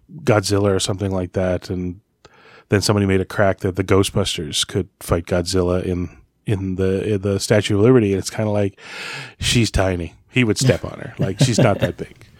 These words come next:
Speaker 1: And she's quite big when you put a bunch of humans in the head, but even then, I think at the time we talked about how they kinda fudged the scale.
Speaker 2: The scale, yeah.
Speaker 1: And in this Twitter, uh, feed, I jumped in after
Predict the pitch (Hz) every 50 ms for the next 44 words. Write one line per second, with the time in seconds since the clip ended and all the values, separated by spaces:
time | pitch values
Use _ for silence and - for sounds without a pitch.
0 | - - - - - - - - - 104 - - 139 131 - - - 175 175 156
1 | - 165 160 139 135 139 127 120 113 - 139 120 113 104 - 110 107 - 101 90
2 | - - 123 120 123 139 147 151 147 - 151 151 151 139 131 147 156 175 175 160
3 | 127 127 151 180 165 139 107 98 92 107 110 127 135 120 107 98 95 95 - _
4 | _ - - - - - - - - - - 127 110 - 117 101 104 101 - -
5 | - 135 151 156 143 117 107 104 101 - - 120 110 104 - 113 101 107 101 98
6 | - - 107 101 101 95 92 92 98 92 - - - 107 101 104 101 98 98 95
7 | 92 85 - - - - 101 101 107 104 98 - - - - 98 95 - - -
8 | - - - 95 101 104 107 117 139 160 160 104 98 98 98 98 98 95 92 90
9 | 92 95 - - 92 95 98 92 90 87 87 95 - _ _ _ _ _ _ -
10 | 127 120 120 123 - - 143 139 135 139 135 - - - - 151 170 185 170 151
11 | 135 120 - - - _ _ _ - - _ _ _ - 139 135 120 113 110 107
12 | 107 104 104 - _ - - - - - - - 117 104 101 110 120 123 113 98
13 | - 117 107 101 - 110 107 107 104 101 101 101 98 95 - - 110 98 95 95
14 | 92